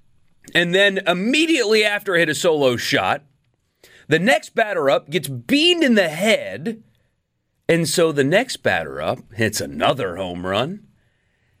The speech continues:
and decided to take his jolly time getting around the bases.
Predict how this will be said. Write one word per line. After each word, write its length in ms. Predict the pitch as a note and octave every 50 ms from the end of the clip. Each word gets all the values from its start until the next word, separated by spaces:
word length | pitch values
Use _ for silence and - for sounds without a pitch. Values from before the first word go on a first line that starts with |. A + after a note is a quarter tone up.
| _
and 220 | - - F#3+ G3+ F3+
decided 580 | F#3 - - - F#3 E3+ E3+ E3 D#3+ C#3+ B2
to 180 | B2 - B2 A2+
take 520 | G2 - C#3 C#3 D3+ E3+ F3+ F#3 F#3 -
his 500 | - B2+ A2+ A#2 A2+ A2 G2+ G2 G#2 G#2 G2+
jolly 840 | G2+ G#2 G#2+ A2+ A#2 C3 C3+ F3 F#3+ G3 G3+ G#3 G3+ F#3+ G3 F#3+
time 520 | - - - F3 F3 F3 E3 D3 C#3 C3 A#2+
getting 240 | A#2 D3+ D#3 C#3
around 240 | C3+ C3+ C3+ B2+ B2+
the 80 | A#2+ G#2+
bases. 560 | F#2 B2 B2 C3 C3+ B2+ - C3+ A#2 - -